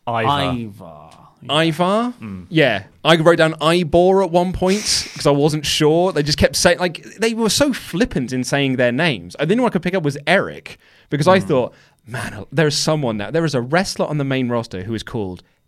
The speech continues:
Speaker 3: Eric." Like, we've been taking the piss out. They're gonna just start calling him John.
Speaker 2: Well, Ro-,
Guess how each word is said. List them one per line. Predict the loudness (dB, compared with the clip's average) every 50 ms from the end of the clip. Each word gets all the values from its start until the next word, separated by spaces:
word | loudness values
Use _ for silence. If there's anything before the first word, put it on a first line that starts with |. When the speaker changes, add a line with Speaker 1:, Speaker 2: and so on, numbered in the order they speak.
| _ _ -8
Speaker 3:
Eric." | -6 -6 -6 -8 -10 -12 -16 -20 -20 _ _ _ _ _ _ _ _
Like, | -6 -2 0
we've | 2 2 2
been | 0 -2
taking | 0 0 0 0 -2 -6
the | -6
piss | -4 -2 -2 -2 -2 -2
out. | -4 -6 -6
They're | -4
gonna | -4 -4 -4
just | -4 -4 -4
start | -4 -4 -4
calling | -4 -6 -8 -8
him | -8 -10 -10 -10
John. | -6 -2 -2 0 0 -2 -4 -10 -16 -20 _ _ _ _ -20 -20 -20 -20 -20 _ _ 0
Speaker 2:
Well, | 2 2 2
Ro-, | 4 4 4 6 4 4 2 0